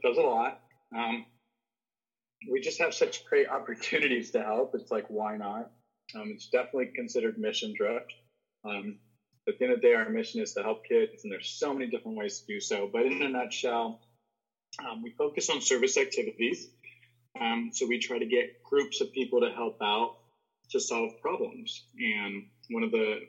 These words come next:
few problems that we solve are, you know, the experience of foster care. So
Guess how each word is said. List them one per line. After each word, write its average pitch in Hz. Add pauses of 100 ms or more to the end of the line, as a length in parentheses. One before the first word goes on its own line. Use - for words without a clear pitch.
few 131
problems 113
that 110
we 110
solve 196
are, 104 (480)
you 107
know, 107
the -
experience 135
of 113
foster 101
care. - (240)
So 101